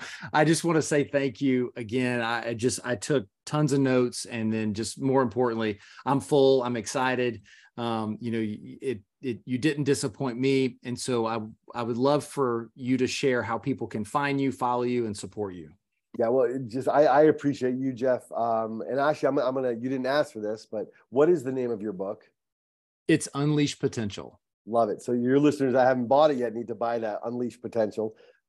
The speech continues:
Speaker 2: by Jeff Forrester. Uh, for, for me, it's Coach Kurt Hines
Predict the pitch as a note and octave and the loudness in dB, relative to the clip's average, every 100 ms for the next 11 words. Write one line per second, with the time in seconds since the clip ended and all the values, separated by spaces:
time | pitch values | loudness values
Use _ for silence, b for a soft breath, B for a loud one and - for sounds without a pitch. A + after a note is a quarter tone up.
0 | - A2 G#2+ A#2+ - A#2+ A#2 A2 A#2+ A2 | -4 0 2 0 2 2 2 2 -2 -4
1 | B B C3+ C#3+ E3+ D#3 D#3 D#3+ G3+ G3 | B B 2 2 2 0 2 2 4 2
2 | - D3 D3+ - - C#3+ C3 C3+ D3 D3 | 2 0 0 -2 -4 -2 -2 -4 -4 -8